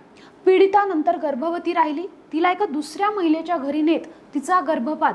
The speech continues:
केला. त्यानंतर पुन्हा काही जणांनी तिच्यावर लैंगिक अत्याचार केला. तिथून या मुलीला मुस्कान शेख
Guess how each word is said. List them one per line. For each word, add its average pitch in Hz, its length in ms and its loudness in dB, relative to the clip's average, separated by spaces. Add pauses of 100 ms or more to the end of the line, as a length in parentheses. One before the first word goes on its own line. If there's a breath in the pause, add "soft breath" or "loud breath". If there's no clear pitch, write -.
(120)
केला. 208 160 -12 (580 loud breath)
त्यानंतर 381 340 4
पुन्हा 370 300 2
काही 415 220 0
जणांनी 330 460 -2
तिच्यावर 311 420 -8
लैंगिक 262 400 -6
अत्याचार 262 580 -4
केला. 202 260 -8 (500 loud breath)
तिथून 339 220 4
या 381 180 2
मुलीला 311 480 2
मुस्कान 330 640 -4
शेख 285 240 -4